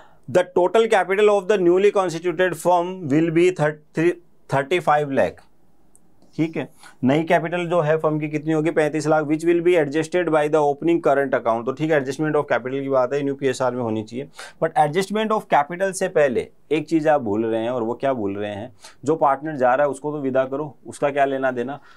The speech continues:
तो हरीश जी कहेंगे देखिए पन्द्रह लाख रुपए हमारी कैपिटल था, ठीक है, रिवैल्यूएशन पे एक लाख बीस हज़ार का फ़ायदा मिला हमें, वर्कमैन कॉम्पनसेशन में हमारा हिस्सा थ्री लैख सिक्सटी थाउजेंड मिला हमें, ठीक है,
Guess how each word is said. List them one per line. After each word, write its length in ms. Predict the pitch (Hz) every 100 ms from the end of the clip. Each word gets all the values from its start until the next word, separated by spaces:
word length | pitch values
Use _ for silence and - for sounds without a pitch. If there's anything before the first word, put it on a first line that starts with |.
| -
तो 60 | 127
हरीश 240 | 120 156
जी 100 | 165
कहेंगे 260 | 156 147 151
देखिए 220 | 147 147
पन्द्रह 280 | 139 139 143
लाख 200 | 143 143
रुपए 180 | 143 143
हमारी 240 | 139 139
कैपिटल 440 | 139 135 135 143 139
था, 260 | 135 131 - - - _ -
ठीक 140 | 151
है, 120 | 165 120
रिवैल्यूएशन 580 | 131 147 156 156 156
पे 100 | 151
एक 100 | 143
लाख 160 | 147 147
बीस 180 | 143 139
हज़ार 180 | 139 135
का 100 | 135
फ़ायदा 420 | - 127 123 139
मिला 260 | 139 135 135
हमें, 280 | 123 123 123 - - -
वर्कमैन 460 | 123 135 147 160 165
कॉम्पनसेशन 580 | 160 147 156 147 143 156
में 100 | 156
हमारा 280 | 135 139 143
हिस्सा 220 | 139 143
थ्री 220 | - 135
लैख 180 | 139 139
सिक्सटी 340 | - - - 139
थाउजेंड 400 | 131 127 131 131
मिला 280 | 131 131 123
हमें, 280 | 117 117 120 - - - -
ठीक 160 | 156 190
है, 180 | 151